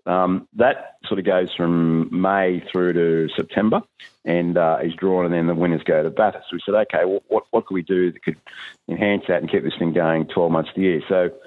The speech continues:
basically, Pertec got a great relationship with, uh, Team Penske. He obviously had, uh, ownership of D J R there for a while in partnership.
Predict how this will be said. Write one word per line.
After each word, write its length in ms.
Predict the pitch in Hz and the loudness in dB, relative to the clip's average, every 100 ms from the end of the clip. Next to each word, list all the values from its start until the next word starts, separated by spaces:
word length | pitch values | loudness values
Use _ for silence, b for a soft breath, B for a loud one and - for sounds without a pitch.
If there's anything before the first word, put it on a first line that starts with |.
| B B - | B B -4
basically, 380 | 104 110 - 95 | 0 0 -2 -6
Pertec 480 | - 107 107 101 87 | 0 2 2 0 -2
got 80 | 85 | 0
a 60 | |
great 240 | 87 95 - | 0 0 2
relationship 640 | 87 87 92 - 98 87 | 0 0 -4 0 0 0
with, 260 | 85 - - | -4 -2 0
uh, 160 | 80 | 0
Team 260 | - 98 82 | 0 -2 0
Penske. 280 | - 98 - | 0 -2 -2
He 200 | 120 101 | 0 2
obviously 400 | 85 80 - 82 | 2 0 -4 -4
had, 240 | 80 82 80 - | 0 0 0 0
uh, 220 | 82 82 B B B _ - | 2 0 B B B _ -4
ownership 280 | 90 98 | 0 0
of 140 | 85 76 | -2 0
D 160 | 101 | -2
J 220 | 90 92 87 | 0 0 2
R 240 | 90 92 | 2 2
there 160 | 90 87 | 0 -2
for 120 | 85 | 0
a 20 | |
while 260 | 92 92 80 | 2 2 -2
in 80 | |
partnership. 580 | 78 90 87 101 127 - | 0 0 0 -2 -2 -2